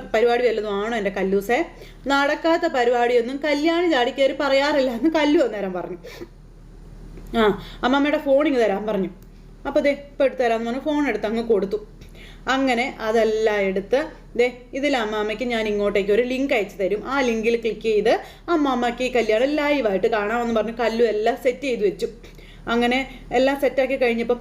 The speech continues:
"എടി നമുക്ക് താഴേക്ക് പോകാം, ഇനി ഇരുന്ന് ശരിയാവില്ലെന്നും" പറഞ്ഞുകൊണ്ട് അവർ മൂന്ന് പേരും, ആ, ടീച്ചറമ്മയോട് യാത്ര പറഞ്ഞ് അമ്മയ്ക്ക് കെട്ടിപ്പിടിച്ച് ഉമ്മയും കൊടുത്ത് അവിടുന്ന് പോവുക.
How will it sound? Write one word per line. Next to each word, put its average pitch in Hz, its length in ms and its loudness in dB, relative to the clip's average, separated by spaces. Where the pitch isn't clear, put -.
"എടി 202 200 -4
നമുക്ക് 220 280 -2
താഴേക്ക് 196 360 0
പോകാം, 208 240 0
ഇനി 208 160 0
ഇരുന്ന് 214 200 0
ശരിയാവില്ലെന്നും" 208 680 0
പറഞ്ഞുകൊണ്ട് 202 400 0
അവർ 240 240 4
മൂന്ന് 226 260 -4
പേരും, 226 480 -2
ആ, 214 140 -2
ടീച്ചറമ്മയോട് 214 520 -2
യാത്ര 208 300 0
പറഞ്ഞ് 202 280 -2
അമ്മയ്ക്ക് 196 280 -2
കെട്ടിപ്പിടിച്ച് 202 420 -2
ഉമ്മയും 208 300 0
കൊടുത്ത് 202 200 2
അവിടുന്ന് 202 240 0
പോവുക. 214 440 2